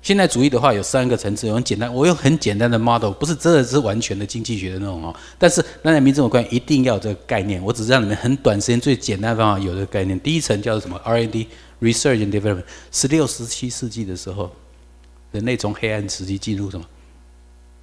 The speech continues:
启蒙时期嘛，啊，启蒙时期有很多那个修道院的那个修士哦，以前做学问大家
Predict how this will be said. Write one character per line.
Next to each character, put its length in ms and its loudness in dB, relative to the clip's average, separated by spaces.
启 240 -4
蒙 220 -6
时 160 -8
期 220 -8
嘛， 200 -8
啊， 180 -6
启 100 -2
蒙 140 6
时 120 -2
期 60 -2
有 100 4
很 120 0
多 160 2
那 80 -2
个 40 0
修 220 -2
道 140 2
院 100 2
的 80 -2
那 120 -4
个 40 0
修 320 -2
士 160 -6
哦， 180 -4
以 80 -8
前 200 2
做 160 4
学 180 0
问 120 0
大 80 0
家 80 -4